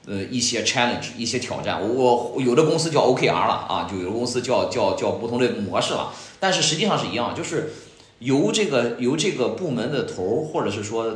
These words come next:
呃，这个部门的领导，他带着他部门里面比较灵光的孩子，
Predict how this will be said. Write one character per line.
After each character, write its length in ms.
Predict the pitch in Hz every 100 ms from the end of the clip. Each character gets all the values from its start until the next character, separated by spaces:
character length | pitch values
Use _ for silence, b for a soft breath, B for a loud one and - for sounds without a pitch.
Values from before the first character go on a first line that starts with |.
| -
呃， 220 | 95 92
这 160 | 87 123
个 80 |
部 140 | 104 120
门 140 | 104
的 60 | 107
领 180 | 95 104
导， 180 | 71 -
他 220 | 131 -
带 320 | - 196 147 107
着 120 | 92
他 300 | - 143 -
部 200 | - 147
门 220 | 95 110
里 60 | 95
面 220 | 87 101
比 80 | 98
较 160 | 117
灵 300 | 110 107 131
光 220 | 151 135
的 60 | 135
孩 340 | - - 71
子， 180 | 110 -